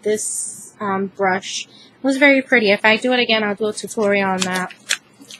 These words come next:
So, okay. This has to be their eighty glitter rhinestone palette.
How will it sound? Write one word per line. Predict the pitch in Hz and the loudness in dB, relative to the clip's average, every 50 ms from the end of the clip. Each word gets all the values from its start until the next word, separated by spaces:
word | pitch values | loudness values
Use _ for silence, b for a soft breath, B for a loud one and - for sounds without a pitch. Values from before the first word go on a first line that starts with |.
| - - - - - - - | -20 -20 -20 -20 -20 -20 -16
So, | - - - - - 202 196 202 196 | -14 -14 -10 -8 -6 -4 -4 -4 -4
okay. | 196 196 - - - - 202 - - - - - - - - - _ _ _ - - _ _ _ _ _ _ _ _ _ _ _ _ _ _ _ _ _ - - _ _ _ - _ _ - - _ _ _ _ _ _ _ _ _ - - _ _ - - - - - - - | -4 -4 -6 -6 -10 -12 -14 -14 -12 -12 -14 -14 -14 -16 -20 -20 _ _ _ -20 -20 _ _ _ _ _ _ _ _ _ _ _ _ _ _ _ _ _ -20 -20 _ _ _ -20 _ _ -20 -20 _ _ _ _ _ _ _ _ _ -20 -20 _ _ -20 -20 -20 -20 -20 -12 -10
This | 262 285 294 - - - - | -8 -8 -8 -10 -12 -12 -10
has | 277 254 254 254 - - - - | -8 -8 -8 -8 -10 -14 -12 -12
to | 254 | -12
be | 233 - 240 233 233 | -12 -10 -8 -8 -6
their | 220 220 214 208 208 208 202 202 202 - - - - - | -6 -4 -4 -4 -4 -4 -4 -4 -6 -6 -8 -8 -6 -4
eighty | 226 226 233 233 233 233 233 233 226 226 226 226 226 226 - - - _ - - - - - - - - - - - _ _ - - - - - - - - - - - - | -4 -2 -2 -2 -2 -2 -2 0 0 0 0 -2 -2 -4 -8 -12 -18 _ -14 -12 -12 -12 -12 -12 -14 -12 -12 -16 -18 _ _ -10 -10 -8 -10 -12 -8 -6 -6 -4 -4 -4 -4
glitter | 254 240 220 220 226 220 220 220 220 220 220 202 | -2 -2 0 0 0 0 0 0 0 -2 -4 -4
rhinestone | 202 202 208 214 220 220 - - - - 214 202 202 202 202 202 196 196 196 196 196 196 _ - - | -6 -6 -6 -6 -8 -8 -10 -14 -10 -8 -8 -6 -6 -8 -8 -10 -10 -10 -12 -14 -16 -18 _ -20 -20
palette. | - - - - 190 190 - - - - - - - - - | -8 -6 -6 -6 -4 -6 -6 -6 -6 -8 -10 -10 -10 -10 -12